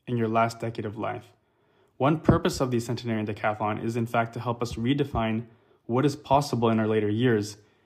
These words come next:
and wipe away the default assumption that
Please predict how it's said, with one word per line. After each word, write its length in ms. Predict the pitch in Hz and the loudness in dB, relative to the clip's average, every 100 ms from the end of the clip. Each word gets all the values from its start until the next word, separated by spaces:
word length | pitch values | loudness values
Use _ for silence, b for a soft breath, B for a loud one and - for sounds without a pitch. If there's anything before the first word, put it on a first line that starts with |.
| b | b
and 220 | 123 120 117 | -4 0 4
wipe 200 | 135 143 | 4 4
away 240 | 123 123 | 4 4
the 140 | 123 | 2
default 420 | 110 110 - 127 117 | 0 -2 0 0 0
assumption 480 | - 135 143 110 | 0 0 0 -2
that 300 | 110 104 - | 0 0 -2